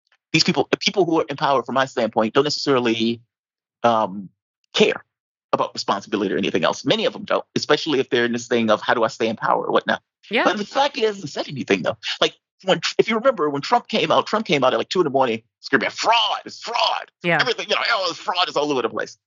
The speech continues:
Speaker 1: Well, he didn't do that. And to me, it's like, you would have had to do that early in order to kind of set your narrative about what you want to take place and have your supporters basically respond to you. Waiting two days or waiting a day and a half is just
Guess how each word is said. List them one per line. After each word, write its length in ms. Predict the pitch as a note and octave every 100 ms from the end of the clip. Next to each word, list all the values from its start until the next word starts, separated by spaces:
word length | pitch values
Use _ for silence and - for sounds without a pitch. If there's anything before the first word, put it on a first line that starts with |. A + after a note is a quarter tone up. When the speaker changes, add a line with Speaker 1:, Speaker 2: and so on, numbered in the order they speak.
| _ -
Speaker 1:
Well, 100 | C4
he 60 | D4+
didn't 220 | D4 -
do 160 | D4 C#4+
that. 180 | - -
And 160 | G3 F#3
to 80 | G#3+
me, 180 | A#3+ G#3
it's 140 | -
like, 260 | F#3 D#3+ - _ G#3
you 80 |
would 80 | A3
have 80 | F#3+
had 160 | F3+ E3+
to 80 |
do 160 | - D3
that 300 | D3+ D3+ - _ -
early 360 | - A#2 - - _ -
in 120 | D3+
order 160 | D#3+ D3+
to 80 | D3
kind 260 | - C#3+
of 80 | B2
set 240 | - - F3+
your 100 | C3
narrative 360 | C3+ C3 A#2
about 320 | A#2 A2 -
what 240 | A2+ D3 -
you 100 | C#3
want 160 | A#2+ A#2
to 60 |
take 180 | A#2+ A2+
place 260 | A#2+ A2+ -
and 100 | A#2+
have 180 | B2+
your 80 | A#2
supporters 400 | - - A2 G#2+
basically 320 | A2+ - -
respond 460 | A2 - - B2+ -
to 120 | G#2
you. 100 | A2+ _ _ _ -
Waiting 540 | A#2 E3 A3+ A3+ D#3+
two 180 | - A3
days 400 | C#3+ C#3+ A#2 -
or 80 | A#2
waiting 260 | B2 G3 D3
a 20 |
day 240 | - F3
and 100 | E3
a 40 | G#2
half 240 | E3 D3+
is 60 | G3+
just 220 | -